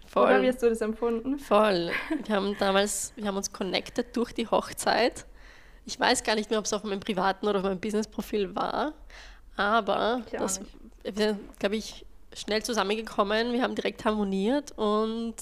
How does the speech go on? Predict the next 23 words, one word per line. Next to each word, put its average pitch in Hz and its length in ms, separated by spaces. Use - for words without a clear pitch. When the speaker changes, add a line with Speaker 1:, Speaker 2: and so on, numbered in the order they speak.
Speaker 1:
here 226 240
we 262 180
are. 311 220
<laughs> - 100
Speaker 2:
Yes. 285 120
Speaker 1:
Fast, 277 340
fast 202 200
zwei 302 120
Speaker 2:
Richtig 185 120
Speaker 1:
Jahre 190 220
Speaker 2:
cool. 277 100
Speaker 1:
später. 196 460
Okay, 190 240
eineinhalb. - 500
Speaker 2:
Ja. 240 280
Speaker 1:
<laughs> 247 40
Speaker 2:
Ja, 247 320
richtig 254 320
Speaker 1:
Krass. - 20
Speaker 2:
witzig. 214 580
Mega 220 200
Speaker 1:
Ja. 214 60
Speaker 2:
cool. 208 180